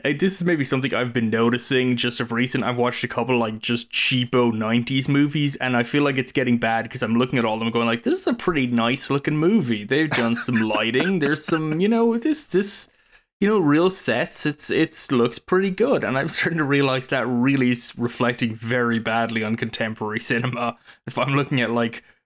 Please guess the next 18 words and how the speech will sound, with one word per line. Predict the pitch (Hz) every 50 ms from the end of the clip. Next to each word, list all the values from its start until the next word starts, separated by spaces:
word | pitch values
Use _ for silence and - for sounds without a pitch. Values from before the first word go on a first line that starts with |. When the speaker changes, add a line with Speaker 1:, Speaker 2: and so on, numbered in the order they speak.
| _ _ _ -
Speaker 1:
not | 113 117 120 120 131 135 135 127 - -
very | 131 120 113 123 123 127 123 120 120 117 117
expensive | 117 117 - - - - 117 117 117 117 - 120 110 110
nineties | 113 110 113 113 117 120 123 120 - 123 117 117 113 113 -
D | _ - 120 123 123
T | - - 127 113
V | 107 120 120 123 127
stuff, | - - - 117 104 110 - -
and | 113
I'm | 113 113
like, | 110 107 110 - -
"This | 180 175 - -
looks | 170 170 156 - -
like | 143 -
some | - 127 127 135 131
good | 143 143 143
crafts | - - - 156 - 190 190 - - - -
work, | - 123 104 214 240 -